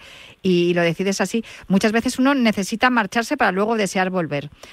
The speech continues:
Te lo digo porque no sería la primera vez que vemos a algún atleta que,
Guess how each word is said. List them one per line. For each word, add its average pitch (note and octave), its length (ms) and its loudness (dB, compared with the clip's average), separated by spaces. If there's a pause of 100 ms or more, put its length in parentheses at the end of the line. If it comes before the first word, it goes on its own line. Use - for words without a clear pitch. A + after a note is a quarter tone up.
(180)
Te G#3 120 2
lo G#3 120 4
digo B3+ 220 2
porque C4 300 -2
no A#3+ 120 0
sería B3 260 -2
la F#3 120 0
primera A3+ 380 -2
vez C4 220 0
que A3 120 -2
vemos A3 320 -2
a A3+ 40 4
algún G#3 240 0
atleta F3 380 -2
que, E3+ 580 -2